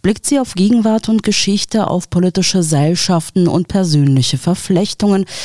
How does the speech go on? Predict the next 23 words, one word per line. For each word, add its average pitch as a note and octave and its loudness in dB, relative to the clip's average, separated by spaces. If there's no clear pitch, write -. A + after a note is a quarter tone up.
Erschütterungen A3 2
und D#3+ 2
Sehnsüchte E3+ 0
im F3+ 0
Nahbereich E3 2
des D3+ -2
Privaten C#3+ 0
ebenso E3 2
wie D#3 2
auf C3 -2
dem C#3 2
weltpolitischen B2+ 0
Parkett. - -4
Nora A#3+ 2
Bossong G3+ 2
wurde G3 2
für - -2
ihre F3+ 0
literarischen E3 0
Werke C#3+ 0
bereits D3 0
mehrfach C#3+ 2
ausgezeichnet. E3 0